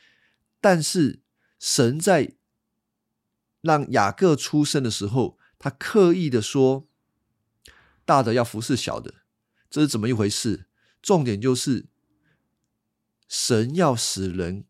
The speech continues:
看见，真正能够使人蒙恩的是出于神，而不是人自己。从出生的反常，还有雅各一生的这种好像这么的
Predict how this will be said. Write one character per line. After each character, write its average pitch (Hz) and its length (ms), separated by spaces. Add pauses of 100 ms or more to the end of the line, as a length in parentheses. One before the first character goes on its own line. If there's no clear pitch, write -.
看 131 260
见， 113 320 (220)
真 147 320
正 120 400
能 107 260
够 143 240
使 110 320
人 101 220
蒙 120 400
恩 135 240
的 123 160
是 123 160
出 120 340
于 110 140
神， 95 560 (540)
而 110 120
不 120 160
是 135 200
人 113 260
自 131 160
己。 - 280 (1300)
从 139 280
出 185 320
生 180 240
的 151 140
反 90 260
常， 80 440 (240)
还 131 160
有 165 160
雅 117 240
各 170 260
一 143 160
生 139 480 (160)
的 120 100
这 147 200
种 117 200
好 82 120
像 104 400 (1080)
这 - 120
么 143 120
的 123 80